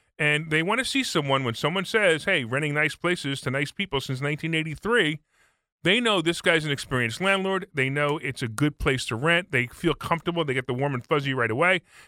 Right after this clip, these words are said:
And when I speak to them on the phone, they get the warm and fuzzy right away. So when I say, "This is how much the rent is," they're okay with it. And they come and they look at the place. And typically they come and look at the place because of the way I renovate it. They come and look at the place and they go, "Wow, this is beautiful. This is the nicest one I've seen." And I go, "And that's the reaction I like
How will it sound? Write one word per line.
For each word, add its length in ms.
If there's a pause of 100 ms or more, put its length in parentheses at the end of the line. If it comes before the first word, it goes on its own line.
(100)
And 100
when 80
I 60
speak 300
to 100
them 100
on 120
the 80
phone, 320
they 60
get 140
the 60
warm 180
and 100
fuzzy 240
right 200
away. 180
So 180
when 120
I 100
say, 280
"This 140
is 100
how 100
much 180
the 80
rent 240
is," 260 (440)
they're 160
okay 320
with 180
it. 180
And 140
they 60
come 200
and 80
they 60
look 140
at 80
the 40
place. 280
And 100
typically 380
they 100
come 180
and 60
look 140
at 20
the 80
place 320
because 240
of 60
the 60
way 120
I 40
renovate 380
it. 140 (400)
They 60
come 180
and 60
look 120
at 60
the 60
place 240
and 20
they 60
go, 100
"Wow, 360
this 120
is 80 (180)
beautiful. 520
This 80
is 60
the 60
nicest 220
one 140
I've 120
seen." 380 (400)
And 60
I 60
go, 120
"And 180
that's 200
the 80
reaction 520
I 120
like 400